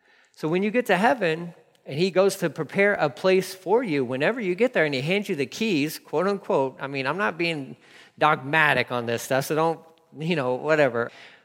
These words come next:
But if he hands you the keys to whatever that is for you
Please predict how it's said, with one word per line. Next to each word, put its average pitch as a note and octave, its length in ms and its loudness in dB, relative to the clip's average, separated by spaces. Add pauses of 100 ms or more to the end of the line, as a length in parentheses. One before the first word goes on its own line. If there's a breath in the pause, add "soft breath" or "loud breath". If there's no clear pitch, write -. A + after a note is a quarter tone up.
(120 loud breath)
But D3 80 -8
if D3+ 80 -6
he D3+ 120 4
hands G#3 280 6
you A#3+ 80 0
the F#3 120 6
keys F#3 800 2 (200)
to D3+ 100 -4
whatever G#3+ 380 8
that G3+ 180 6
is A3+ 320 8
for F3+ 140 -4
you C#3+ 580 2